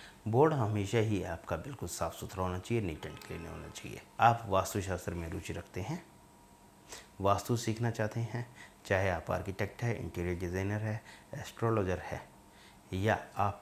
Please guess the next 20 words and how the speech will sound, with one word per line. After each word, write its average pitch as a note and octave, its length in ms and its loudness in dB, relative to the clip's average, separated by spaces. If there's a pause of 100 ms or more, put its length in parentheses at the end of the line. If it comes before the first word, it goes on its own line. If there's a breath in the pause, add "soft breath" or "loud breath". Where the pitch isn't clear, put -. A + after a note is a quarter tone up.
(300)
बुक्स A#2+ 340 0
पढ़ने G#2 380 4
के G#2 140 0
शौकीन E2+ 380 -8
हैं F2+ 80 -10
तो - 260 -4
आप G#2 180 -4
हमारी F2+ 320 -6
यह D#3 80 -6
पुस्तक - 460 -6
मंगवा - 360 -8
सकते - 320 -10
हैं। - 220 -14 (420 loud breath)
हमारी A#2+ 400 6
यह G#2 140 2
पुस्तक - 580 -8
लक्ष्मी A2 520 4
प्रवेश F2 340 -4
कैसे D#2 300 -6
हो - 220 -12